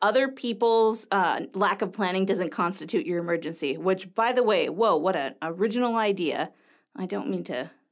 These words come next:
I don't wanna get mean about this, but I, I, that was really ironic for me. I'm like, "Okay, so he's making this thing my emergency, but then he's telling people that they shouldn't do this? I don't understand what's happening."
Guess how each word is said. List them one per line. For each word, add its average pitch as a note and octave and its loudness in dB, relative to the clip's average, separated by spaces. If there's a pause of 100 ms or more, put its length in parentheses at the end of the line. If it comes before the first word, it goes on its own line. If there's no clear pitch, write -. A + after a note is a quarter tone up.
(300)
I F#3+ 2
don't C#4+ 2
wanna A3+ 2
get F#3 0
mean F3+ 0 (460)
about D3+ -8
this, D3+ -8
but - -6
I, G3 4
I, A3+ 2 (200)
that D4+ 2
was G#3 0
really G#3 2
ironic E3 0
for E3+ -6
me. D3+ -2
I'm D3 -2
like, D#3 -4 (400)
"Okay, D4 2
so G#3+ 0
he's D#4 0
making C4+ 2
this C4+ 0
thing G#3 0
my F#3 0
emergency, A3 2
but G#3 0
then C#4+ 2
he's C4+ 0
telling B3 0
people B3 -2
that F3+ -2
they A3+ -2
shouldn't D4+ -2
do D#4+ -2
this? D#4+ 0
I G#3+ -2
don't G3+ -2
understand F#3 -6
what's - -8
happening." - -8